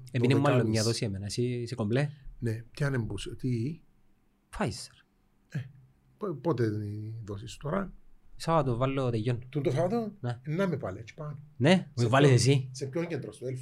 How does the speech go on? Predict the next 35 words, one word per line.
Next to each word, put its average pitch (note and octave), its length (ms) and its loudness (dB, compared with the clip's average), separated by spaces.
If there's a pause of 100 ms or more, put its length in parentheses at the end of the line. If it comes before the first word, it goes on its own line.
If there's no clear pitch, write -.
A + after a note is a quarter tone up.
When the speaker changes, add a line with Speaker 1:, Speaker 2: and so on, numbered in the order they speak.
Speaker 2:
Αλφα; G3 340 -14 (960)
Speaker 1:
Δεν A2 160 -2
ξέρω. - 260 -12 (680)
Speaker 2:
Εγώ E3 180 -12
να F#3 80 -6
είμαι G3 100 -8
στο - 160 -12
Αλφα. B2+ 280 -12
Speaker 1:
Καλά, B2+ 140 2
πιο C3+ 140 0
κοντά C3+ 140 0
στο B2 160 -8
μικρόφωνο. A2 340 -8 (260)
Speaker 2:
Που B2 140 -8
η B2 60 -2
ώρα D3 140 -2
εφτάμιση C#3+ 800 -6
ως C#3 140 -8
η D#3 60 -6
ώρα C#3 120 -4
έντεκα. B2+ 320 -4 (1600)
Ε, - 100 -8
να G#2+ 140 0
με G#2 120 -4
την G#2 140 -10
τη G#2+ 60 -6
φορά, A#2+ 280 -6
δεν D3+ 100 -6
το C#3 100 -2
λόγο A#2 180 -2
να A2+ 80 -2
είναι A2+ 120 -2
μπορώ A2+ 220 -8
παραπάνω. - 360 -16 (2500)
Speaker 1:
Εσύ E3+ 360 4